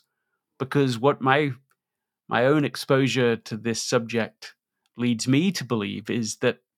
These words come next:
most people have received no formal education in negotiation, conflict resolution, listening, understanding, expressing your own needs in a way that other people can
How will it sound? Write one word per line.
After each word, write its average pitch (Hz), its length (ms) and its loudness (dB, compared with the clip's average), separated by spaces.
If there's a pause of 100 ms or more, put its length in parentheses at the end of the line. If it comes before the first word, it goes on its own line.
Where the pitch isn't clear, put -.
(500)
most 139 400 2
people 143 320 0
have 123 240 0
received 120 460 -4
no 110 720 0 (680)
formal 131 640 0
education 120 920 -4 (540)
in 113 420 -2 (220)
negotiation, 101 880 -6
conflict - 500 -6
resolution, 110 640 -6 (300)
listening, 120 520 -2
understanding, 113 840 -2
expressing - 680 -2
your 120 180 2
own 123 220 2
needs 117 420 -2 (300)
in 127 120 0
a 123 40 2
way 120 280 4
that 127 200 0
other 120 160 -2
people 127 320 -4
can 123 280 0